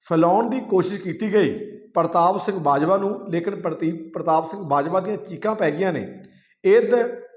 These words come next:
ਪ੍ਰਤਾਪ ਸਿੰਘ ਬਾਜਵਾ 'ਤੇ ਜਿਹੜੀਆਂ ਧਾਰਾਵਾਂ ਲੱਗੀਆਂ ਨੇ, ਉਸ ਬਾਰੇ ਅਸੀਂ ਗੱਲਬਾਤ ਬਾਅਦ 'ਚ ਕਰਾਂਗੇ, ਲੇਕਿਨ ਪ੍ਰਤਾਪ ਸਿੰਘ ਬਾਜਵਾ ਨੇ ਅੱਜ ਸਿੱਧੀ ਧਮਕੀ ਦੇ ਦਿੱਤੀ।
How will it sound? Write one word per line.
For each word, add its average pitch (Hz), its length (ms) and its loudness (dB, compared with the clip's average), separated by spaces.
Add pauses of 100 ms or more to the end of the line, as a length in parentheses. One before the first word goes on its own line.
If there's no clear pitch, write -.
(140)
ਪ੍ਰਤਾਪ 180 400 2
ਸਿੰਘ 220 120 -6
ਬਾਜਵਾ 165 380 2
'ਤੇ 214 120 2
ਜਿਹੜੀਆਂ 208 340 -2
ਧਾਰਾਵਾਂ 190 420 2
ਲੱਗੀਆਂ 160 380 0
ਨੇ, 185 300 -4
ਉਸ 190 160 -4
ਬਾਰੇ 190 280 2
ਅਸੀਂ 196 180 -6
ਗੱਲਬਾਤ 165 300 0
ਬਾਅਦ 165 260 0
'ਚ - 60 -12
ਕਰਾਂਗੇ, 175 580 -2 (340)
ਲੇਕਿਨ 170 220 2
ਪ੍ਰਤਾਪ 190 460 0
ਸਿੰਘ 220 120 -8
ਬਾਜਵਾ 170 340 2
ਨੇ 214 140 2
ਅੱਜ - 180 -2
ਸਿੱਧੀ 196 240 -10
ਧਮਕੀ 185 360 -6
ਦੇ 214 160 -2
ਦਿੱਤੀ। 196 320 -6